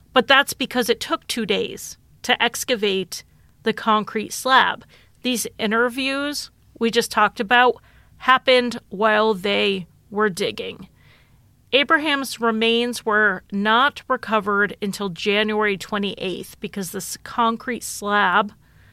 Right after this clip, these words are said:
was covering the ground. The University of Southern Florida's anthropology department was called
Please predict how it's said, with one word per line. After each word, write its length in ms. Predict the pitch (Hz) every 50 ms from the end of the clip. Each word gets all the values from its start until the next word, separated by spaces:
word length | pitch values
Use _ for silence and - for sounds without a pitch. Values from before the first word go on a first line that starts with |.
| _ _ _ -
was 180 | 208 208 202
covering 640 | - - - 220 220 196 202 208 214 214 208 202 196 - _ -
the 120 | - 208
ground. 640 | 190 - 233 233 226 214 180 - - - - - - _ - - _ _ _ _ _ _
The 120 | - 240 254
University 640 | 240 247 269 285 302 269 277 277 269 - 247 269 254
of 80 | 233 -
Southern 360 | - 233 226 208 226 220 202
Florida's 680 | - - 220 214 208 214 214 214 220 214 214 196 - - _
anthropology 840 | - 220 226 220 - 226 196 165 - - 214 208 214 226 226 226 262 262
department 760 | 269 254 233 - 269 254 - 254 269 277 277 269 - - - _ _ _ _ _ _ _ -
was 140 | 220 208 208
called 440 | - - - 240 240 240 233 185